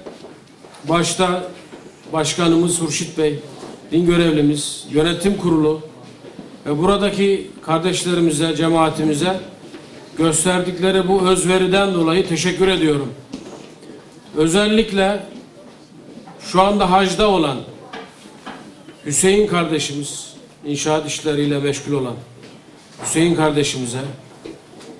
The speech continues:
Kadir abimize, en, en son burada geldiğimde camide çalışırken gördüğüm Kadir abimize, Afyonlu değil mi Kadir abi?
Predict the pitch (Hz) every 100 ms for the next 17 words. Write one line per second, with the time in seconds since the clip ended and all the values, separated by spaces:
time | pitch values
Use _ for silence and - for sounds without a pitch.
0 | - - - - - - - - 160 165
1 | 214 214 190 175 160 147 160 180 180 -
2 | 180 190 185 185 180 175 175 175 170 170
3 | 165 165 160 170 160 165 165 160 170 -
4 | 160 160 170 151 165 151 147 151 143 147
5 | 143 147 - - - - - - 151 156
6 | 180 170 156 151 147 139 143 - - -
7 | - 160 156 185 180 156 147 190 175 156
8 | 151 143